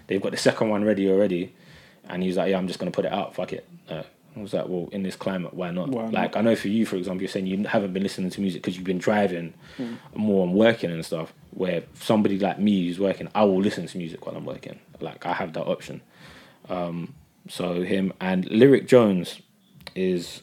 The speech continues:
Speaker 1: a female rapper, and she is, she's dope, first of all, anyway, but she fits, like, a certain tone, and Fonte executive produced her album,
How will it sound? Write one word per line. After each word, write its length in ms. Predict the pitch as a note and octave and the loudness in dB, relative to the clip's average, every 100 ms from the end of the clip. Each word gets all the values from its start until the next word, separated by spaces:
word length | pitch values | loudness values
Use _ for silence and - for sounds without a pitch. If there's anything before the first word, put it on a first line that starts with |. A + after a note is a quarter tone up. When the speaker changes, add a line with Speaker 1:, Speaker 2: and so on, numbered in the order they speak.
| - | -12
Speaker 1:
a 280 | - F2+ F2 | -4 -2 -2
female 340 | - G#2+ G#2 G2 | 2 4 6 6
rapper, 440 | G2 - F2 F2 - _ _ - - - - - - | 4 2 0 0 -8 _ _ -20 -20 -20 -20 -16 -8
and 320 | F2+ F2+ E2+ | -4 -2 -2
she 480 | - - F#2+ F#2 F2+ - | -4 0 2 2 -2 -2
is, 360 | - G2+ A#2 - | 0 0 0 -2
she's 200 | F3 D#3 | 0 8
dope, 360 | F#3 D3+ - - | 10 10 6 -6
first 400 | - C3 B2 A2 | 6 6 6 2
of 80 | |
all, 280 | A#2 G2+ B2 - | 2 2 0 -2
anyway, 440 | A2 G2+ F#2 F2+ - - - - - | 2 4 2 -2 -8 -20 -20 -20 -4
but 160 | G#2 - | 0 0
she 140 | - | 0
fits, 260 | F#2+ B2+ - | 2 0 2
like, 180 | A#2 - | -2 -2
a 60 | |
certain 320 | F#2+ A2 E2+ F#2+ | 4 4 4 0
tone, 320 | G#2 F#2 E2 F#2+ | 0 0 -4 -8
and 160 | F2+ | -10
Fonte 400 | - A#2 G#2+ F#2+ | 0 2 2 4
executive 800 | G2+ F#2+ E2+ F2+ G#2 - F#2+ F2+ | 4 4 0 -2 -4 -2 -6 -6
produced 400 | G2 F2 F2+ - | -8 -4 -6 -4
her 80 | F2+ | -4
album, 460 | E2+ F2 D#2+ D#2+ | -4 -4 -6 -10